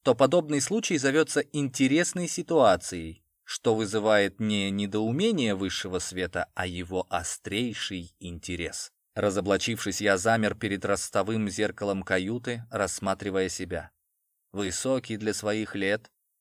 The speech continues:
смуглый, как житель халифата, глубоко посаженные карие глаза и острый длинный нос. Вообще все черты лица острые, можно сказать, точёные, отчего мне с равным успехом можно дать куда больше лет,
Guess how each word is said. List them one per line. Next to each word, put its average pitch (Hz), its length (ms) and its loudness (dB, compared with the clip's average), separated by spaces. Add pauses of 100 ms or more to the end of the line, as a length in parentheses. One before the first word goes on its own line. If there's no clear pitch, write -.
смуглый, 135 640 2
как 110 260 0
житель 113 340 -4
халифата, 101 800 -2 (520)
глубоко 110 680 2
посаженные 110 760 0
карие 107 380 2
глаза 104 380 2
и 127 260 -4
острый 120 420 2
длинный 107 540 -2
нос. 98 400 -6 (260)
Вообще 104 460 6
все 147 180 0
черты 131 320 0
лица 120 380 4
острые, 101 480 2
можно 101 300 -2
сказать, 104 420 -4
точёные, 87 720 -4 (340)
отчего 104 480 -4
мне 101 200 -4
с - 100 -6
равным 101 340 2
успехом 98 480 -6
можно 98 340 -4
дать 95 220 -4
куда 113 300 -2
больше 107 400 -2
лет, 131 400 -4